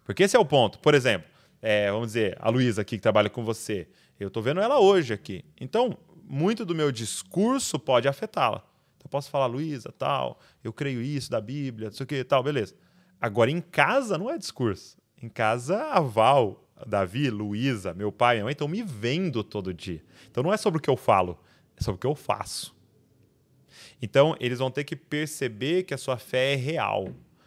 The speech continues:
entendeu? Então, é, você fala, "Vamos orar", só que eles te veem orando. Você fala, "Poxa,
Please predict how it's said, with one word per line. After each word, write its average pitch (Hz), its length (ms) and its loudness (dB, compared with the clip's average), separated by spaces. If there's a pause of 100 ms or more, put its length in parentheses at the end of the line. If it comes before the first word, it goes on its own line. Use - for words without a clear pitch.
(180)
entendeu? 107 360 0 (240)
Então, 110 580 0 (220)
é, 98 260 -4
você 98 240 -6
fala, 107 340 2
"Vamos 180 220 0
orar", 156 520 4 (260)
só - 160 -10
que - 140 -8
eles 160 240 -4
te - 160 -6
veem 131 240 -2
orando. 110 460 0 (1200)
Você - 60 -20
fala, 120 180 -2
"Poxa, 180 260 -2